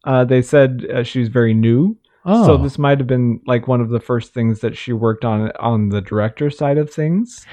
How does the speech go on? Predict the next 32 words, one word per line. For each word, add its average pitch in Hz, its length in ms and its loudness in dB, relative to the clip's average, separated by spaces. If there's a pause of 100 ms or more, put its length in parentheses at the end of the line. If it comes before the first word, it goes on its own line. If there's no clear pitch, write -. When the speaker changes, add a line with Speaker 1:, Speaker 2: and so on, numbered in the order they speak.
(200)
Speaker 2:
Yeah, 143 120 2
I 143 40 4
didn't 160 220 -2
think 170 140 0
that 117 100 0
she 98 160 -4
had 85 100 -2
directed 80 360 -6
many 78 260 -8
things. - 340 -6
That's 147 120 6
Speaker 1:
No. 113 280 2
Speaker 2:
crazy 113 340 4
that 87 120 -2
they 85 140 -2
put 92 160 -4
her 87 100 0
on 82 100 -4
such - 200 -6
a 80 40 -10
big 87 280 -6
project, - 580 -6
right? 120 260 0
Speaker 1:
Right. 110 480 2
And, 214 300 0
I 208 100 2
mean, 180 300 6 (880)
it's 147 220 2
always 180 380 2
nice 135 340 0
to 131 100 -4
have 127 540 2